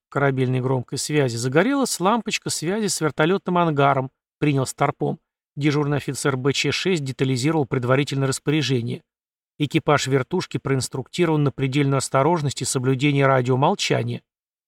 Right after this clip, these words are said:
В том числе уточняя, что на крайний случай, как необходимая мера для экстренной поддержки связи,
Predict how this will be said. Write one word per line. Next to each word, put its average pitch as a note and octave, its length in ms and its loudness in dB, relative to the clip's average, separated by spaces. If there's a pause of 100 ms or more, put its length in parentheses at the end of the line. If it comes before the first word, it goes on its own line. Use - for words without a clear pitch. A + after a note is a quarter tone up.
(460)
В - 80 -20
том B3 200 2
числе G3+ 280 0
уточняя, F#3 720 0 (260)
что - 200 -6
на D#3+ 120 2
крайний D#3+ 360 2
случай, - 500 0 (240)
как - 220 -2
необходимая C3 580 0
мера C3 260 2
для B2+ 200 0
экстренной B2+ 340 -4
поддержки C3 540 -2
связи, B2+ 540 -2